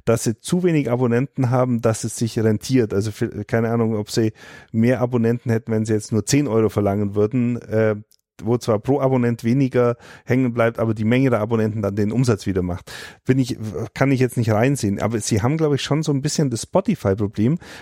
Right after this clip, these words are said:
weil sie halt auch die sind, die keine Querfinanzierung hinkriegen. Also ein Disney kann, muss ja eigentlich nicht kostendeckend, oder muss zumindest, also muss keinen Gewinn abwerfen, die müssen halt kostendeckend vielleicht arbeiten,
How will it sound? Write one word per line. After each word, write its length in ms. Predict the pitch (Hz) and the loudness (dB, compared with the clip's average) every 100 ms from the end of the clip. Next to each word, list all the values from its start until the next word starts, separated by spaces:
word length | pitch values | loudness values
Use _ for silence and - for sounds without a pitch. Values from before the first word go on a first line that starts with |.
| - | -2
weil 140 | 107 | 0
sie 180 | 123 139 | 2 2
halt 240 | 143 139 | 2 0
auch 300 | - 123 - - _ _ - | 0 0 0 -18 _ _ -8
die 100 | 120 | -4
sind, 380 | 127 - 165 185 - - | -2 0 0 -2 -10 -4
die 240 | 135 139 _ | -2 -2 _
keine 560 | - 117 113 139 147 143 - | -4 2 2 4 2 -2 -8
Querfinanzierung 800 | - 160 185 143 107 - 107 98 | -2 0 2 2 0 0 0 0
hinkriegen. 560 | 95 101 98 101 90 90 - - - | 0 -2 -2 -4 -4 -6 -10 -20 -10
Also 200 | - 104 | -2 0
ein 100 | 104 98 | 0 2
Disney 540 | 170 - 110 104 175 - _ _ _ _ - | 0 0 2 2 2 -2 _ _ _ _ -4
kann, 260 | 131 131 - | -2 0 0
muss 240 | 147 202 | 0 2
ja 100 | 143 | 2
eigentlich 240 | 95 107 | 2 0
nicht 160 | 107 - | -2 -8
kostendeckend, 720 | - 104 - 104 98 104 - | -4 -2 -2 -4 -4 -4 -2
oder 160 | 117 135 | 0 2
muss 240 | 135 - | 2 0
zumindest, 480 | 143 143 143 - - | 0 2 2 -2 -4
also 180 | 120 135 | 0 2
muss 200 | 143 - | 0 0
keinen 160 | 143 | 0
Gewinn 260 | 123 139 180 | 2 2 2
abwerfen, 400 | 117 107 104 110 | 0 2 0 0
die 80 | 110 | 0
müssen 220 | 127 - | 0 0
halt 140 | 107 | -2
kostendeckend 580 | - 151 - 107 98 101 | 0 -4 -2 -4 -2 -2
vielleicht 280 | 107 95 - | 0 0 0
arbeiten, 520 | 101 107 117 - 135 | -2 2 2 0 -4